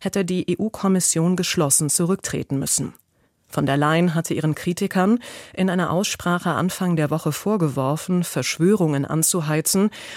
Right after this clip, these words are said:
und keine Antworten auf politische Probleme zu haben. Die Bundesregierung will im Zuge einer verschärften Migrationspolitik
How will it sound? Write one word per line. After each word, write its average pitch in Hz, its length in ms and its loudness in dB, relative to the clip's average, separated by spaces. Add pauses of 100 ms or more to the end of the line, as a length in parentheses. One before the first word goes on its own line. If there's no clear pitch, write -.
und - 160 -4
keine 202 320 2
Antworten 202 680 0
auf - 320 -4
politische 151 760 -2
Probleme 175 580 2
zu 131 240 -2
haben. 131 300 -8 (1500)
Die 214 80 2
Bundesregierung 147 880 2
will 156 140 0
im 160 120 0
Zuge 196 480 0
einer 147 280 0
verschärften 156 720 -2
Migrationspolitik 175 1300 -2